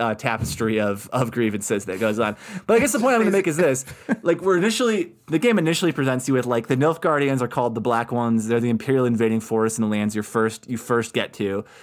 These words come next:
Speaker 1: They're framed as the bad guys. Like, clearly, if you've played other games or read your fantasy sci-fi novels or whatever, you're like, "Okay,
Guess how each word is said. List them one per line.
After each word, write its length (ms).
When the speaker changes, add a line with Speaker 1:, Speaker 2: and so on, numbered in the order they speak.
Speaker 1:
They're 240
framed 220
as 100
the 40
bad 220
guys. 320
Like, 140
clearly, 480
if 120
you've 160
played 280
other 140
games 540
or 140
read 280
your 200
fantasy 380
sci-fi 400
novels 280
or 40
whatever, 300
you're 140
like, 240
"Okay, 260